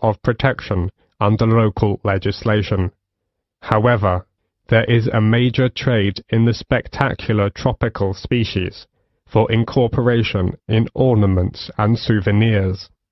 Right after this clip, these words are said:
The international demand for insects is greater than most people realize.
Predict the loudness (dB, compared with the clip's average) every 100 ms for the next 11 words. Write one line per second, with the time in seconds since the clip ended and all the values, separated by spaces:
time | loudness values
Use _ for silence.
0 | _ _ _ _ -2 -2 2 0 2 2
1 | 2 2 0 2 2 2 2 2 2 0
2 | 0 -2 0 0 0 0 -2 -4 -10 -10
3 | -4 -4 -2 0 0 2 0 0 0 2
4 | 2 2 -2 -4 -4 -2 -2 -2 0 0
5 | 0 -2 -2 -6